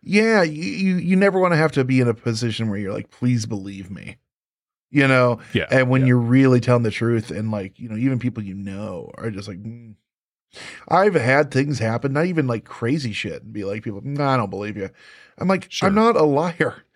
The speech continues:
Speaker 1: Like, I would understand if you're like, "I catch you in lies all the time." That's not me. So then, like, why would you throw shade or doubt? It, it bugs me. Um,
Speaker 2: Yeah.
Speaker 1: and I'm
Speaker 2: Yeah.
Speaker 1: sure that I unfortunately do it to people too. I am not,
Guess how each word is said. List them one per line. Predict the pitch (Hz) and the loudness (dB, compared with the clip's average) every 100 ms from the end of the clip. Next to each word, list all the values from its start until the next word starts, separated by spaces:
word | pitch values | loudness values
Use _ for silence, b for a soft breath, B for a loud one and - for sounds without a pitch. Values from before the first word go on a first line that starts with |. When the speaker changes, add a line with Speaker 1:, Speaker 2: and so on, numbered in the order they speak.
| _ _ _ | _ _ _
Speaker 1:
Like, | 175 185 | 0 4
I | 202 | 6
would | 226 202 | 6 4
understand | 185 156 180 165 135 | 2 0 0 2 2
if | 127 135 | 2 2
you're | 127 | 2
like, | 123 | 2
"I | 160 | 0
catch | 214 123 113 131 | 0 -2 -2 -2
you | |
in | 131 | -2
lies | 151 143 120 | 0 0 0
all | 123 | -2
the | 123 | -4
time." | 139 131 | -4 -2
That's | 156 175 | -2 0
not | 196 | 0
me. | 180 196 104 - b b b | 0 -4 -8 -14 b b b
So | b - 180 | b 0 2
then, | 175 170 | 4 4
like, | 170 | 2
why | 151 156 170 185 | 2 2 4 4
would | 175 139 | 2 0
you | 156 | -4
throw | 127 147 143 | -4 0 2
shade | 131 - 151 147 | 2 0 2 2
or | 120 | 0
doubt? | 120 120 107 - | -2 -2 -2 -6
It, | 110 - | -14 -10
it | 113 - 139 123 | -12 -12 -20 -6
bugs | 127 127 113 | -2 -2 -2
me. | 110 98 - _ _ _ _ _ | -4 -6 -12 _ _ _ _ _
Um, | 107 107 107 98 | -4 -2 -2 -2
Speaker 2:
Yeah. | 85 67 71 - | -4 -6 -10 -4
Speaker 1:
and | 143 | 2
I'm | 165 170 | 2 2
Speaker 2:
Yeah. | |
Speaker 1:
sure | - 175 | 2 4
that | 165 160 | 4 2
I | - 139 147 151 | 2 2 4 4
unfortunately | 143 127 135 131 139 | 2 0 0 0 -2
do | 123 123 | 0 -2
it | 123 | -2
to | - | -6
people | 120 107 | -6 -6
too. | 110 90 71 B B B | -6 -6 -6 B B B
I | - 123 | 2 4
am | 120 | 6
not, | 120 117 | 4 2